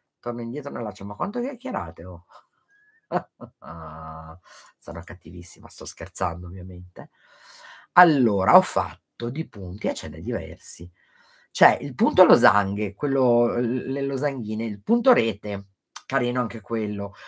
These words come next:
Poi c'è il punto lisca, che sarebbe praticamente il punto,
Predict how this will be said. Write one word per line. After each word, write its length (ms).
Poi 120
c'è 140
il 80
punto 360
lisca, 500
che 120
sarebbe 360
praticamente 680
il 140
punto, 1120